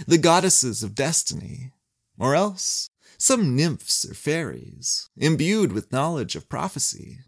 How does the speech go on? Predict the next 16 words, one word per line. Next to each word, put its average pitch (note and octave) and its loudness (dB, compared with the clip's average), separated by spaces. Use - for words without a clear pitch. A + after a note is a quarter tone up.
by A2 2
their G#2 2
necromantical G#2 -2
science. - -4
At F2+ -6
first, A2 0
the G#3 4
two G3 4
had G#2 -4
joked, - -4
but B3 -4
then D4 2
that G#3 4
part F#3 0
about B2+ 2
Macbeth A#2 -4